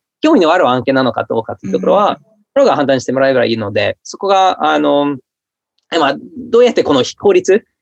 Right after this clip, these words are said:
Speaker 1: こういうカスタマイズしてるニーズとカスタマイズしてるソリューションのマッチング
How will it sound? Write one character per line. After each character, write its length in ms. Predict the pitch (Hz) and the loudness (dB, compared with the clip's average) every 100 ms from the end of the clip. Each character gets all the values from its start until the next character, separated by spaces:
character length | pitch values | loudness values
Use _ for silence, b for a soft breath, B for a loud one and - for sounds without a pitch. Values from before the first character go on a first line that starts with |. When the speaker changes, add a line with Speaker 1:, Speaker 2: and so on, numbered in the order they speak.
| _ - | _ -6
Speaker 1:
こ 100 | 160 | -2
う 20 | 165 | 0
い 60 | |
う 20 | |
カ 120 | 202 202 | 0 -2
ス 60 | |
タ 60 | 226 | 0
マ 120 | 214 | 0
イ 40 | |
ズ 60 | 196 | -2
し 60 | - | -2
て 60 | 214 | 0
る 80 | 160 | 2
ニ 100 | 139 | 0
ー 40 | |
ズ 60 | 123 | -2
と 60 | |
カ 100 | 151 | -6
ス 60 | - | -4
タ 60 | |
マ 60 | 165 | -2
イ 20 | 156 | -2
ズ 80 | |
し 40 | 151 | 0
て 80 | 180 | 0
る 100 | 151 | 0
ソ 120 | 123 | 0
リ 60 | 127 | -2
ュ 20 | |
ー 40 | |
シ 40 | - | -2
ョ 20 | |
ン 20 | |
の 40 | 107 | -4
マ 80 | 113 | -4
ッ 20 | |
チ 140 | 135 | -2
ン 40 | 127 | -2
グ 160 | 156 | -2